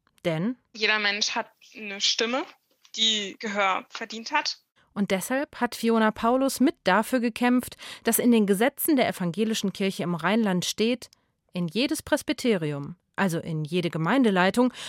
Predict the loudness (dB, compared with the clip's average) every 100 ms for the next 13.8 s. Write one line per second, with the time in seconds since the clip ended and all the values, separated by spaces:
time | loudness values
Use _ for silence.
0 | -4 4 6 8 6 4 4 2 0 -2
1 | -4 0 0 2 2 2 2 0 0 0
2 | 0 0 2 2 0 0 4 2 2 4
3 | 4 4 2 -2 -2 -4 0 0 0 0
4 | 0 2 2 0 -4 -6 -6 -12 _ _
5 | _ -2 0 0 4 4 4 -4 -4 -4
6 | -6 -10 -10 -2 0 2 4 2 2 -4
7 | -6 -8 -10 -12 -12 -12 -12 -4 -2 0
8 | -2 -4 -4 -2 -2 -4 -4 -8 -6 -6
9 | -4 -6 -6 -10 -4 -4 -4 -8 -6 -6
10 | -6 -6 -4 -4 -4 -4 -6 -6 -8 -8
11 | 0 4 4 4 2 2 2 0 4 6
12 | 6 4 4 4 4 2 0 -2 -2 -6
13 | -6 -8 -8 -6 -6 -8 -10